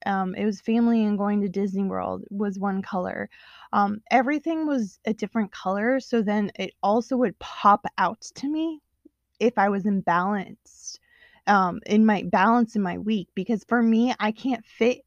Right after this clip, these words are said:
everything into one day to be balanced. But what I can do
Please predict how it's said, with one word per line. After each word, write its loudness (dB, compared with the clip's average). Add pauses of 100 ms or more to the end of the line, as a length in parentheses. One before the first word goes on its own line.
(120)
everything 0
into -4
one 2
day 0
to -4
be -4 (120)
balanced. -4 (420)
But 2
what 2
I 0
can 0
do -2